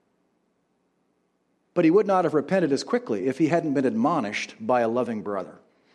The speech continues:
So we need to learn to speak in these three tones. Encouragement as a habit of life, exhorting to obey what we already know,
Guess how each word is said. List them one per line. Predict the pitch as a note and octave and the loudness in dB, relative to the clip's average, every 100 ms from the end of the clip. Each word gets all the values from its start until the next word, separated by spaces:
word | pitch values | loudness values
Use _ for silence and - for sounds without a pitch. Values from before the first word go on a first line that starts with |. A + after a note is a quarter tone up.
| _ _ _ _ _ | _ _ _ _ _
So | - | -4
we | F3 | 2
need | G3 | 2
to | D#3 | 2
learn | D#3 G3 F#3 | 2 2 0
to | D#3 | -2
speak | - A3 G#3+ F#3+ | -2 0 2 2
in | |
these | F3 D#3+ | 2 2
three | E3+ E3 | 2 2
tones. | E3 E3+ D3 B2 C3+ | 2 0 2 2 0
Encouragement | A#2+ F3+ F#3+ E3 F3+ | 0 2 2 2 0
as | D3 | -2
a | C3 | 0
habit | C#3+ C3+ | 0 0
of | A#2+ | 0
life, | D#3+ G3 F#3+ - - - _ - - - _ B2+ | 0 0 -2 -8 -20 -20 _ -20 -20 -20 _ -4
exhorting | G#2+ C3 D#3+ F3 E3+ | -2 2 2 2 0
to | D3 | 0
obey | C3 D3 D#3+ | 2 4 2
what | D3 | 4
we | C#3 | 4
already | C3 B2+ | 4 4
know, | C#3+ F3+ F#3+ F#3+ | 4 4 4 2